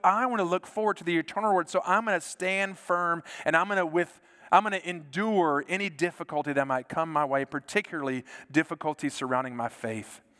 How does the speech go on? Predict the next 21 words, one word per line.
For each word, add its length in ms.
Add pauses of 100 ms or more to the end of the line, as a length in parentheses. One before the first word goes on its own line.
(360)
'Cause 120
I 140
try 140
to 80
think 340
back, 380 (1040)
have 180
I 200
ever 300
been 220
persecuted 800 (220)
for 120
my 160
faith? 520 (1300)
And, 140
and, 280
and 180
truthfully, 400
I, 340
I 40
can't 360